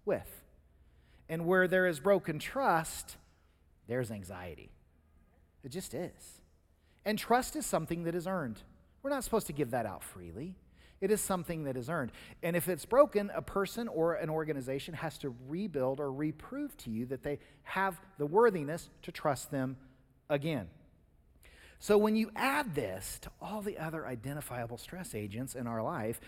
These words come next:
it's no wonder that anxiety is a problem. But we want to make sure here at Fellowship that when you come into this worship center, this is a stress-free zone. This is an anxiety-free zone.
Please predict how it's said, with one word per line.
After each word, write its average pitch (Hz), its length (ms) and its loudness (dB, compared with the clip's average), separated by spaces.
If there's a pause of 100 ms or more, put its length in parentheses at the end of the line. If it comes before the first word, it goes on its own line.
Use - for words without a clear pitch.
(240)
it's - 260 0
no 160 160 -2
wonder 156 600 0
that 135 160 -4
anxiety 135 840 -2 (460)
is - 160 -12
a - 20 -14
problem. - 480 -6 (1300)
But 160 120 -4
we 226 180 -2
want 285 220 2
to 233 40 0
make 175 220 -2
sure 110 260 -4
here 123 240 -4
at 151 80 -4
Fellowship 92 560 -8 (240)
that 127 140 -2
when 123 160 -4
you 208 100 -4
come 208 220 -6
into 156 140 -4
this 120 260 -8
worship 90 280 -10
center, 90 300 -12 (260)
this 175 320 0
is 113 200 -4
a 98 100 -6
stress-free 120 960 -6
zone. 98 300 -8
This 117 200 -6
is 143 120 -4
an 127 100 -4
anxiety-free 147 1600 -2
zone. 123 480 -4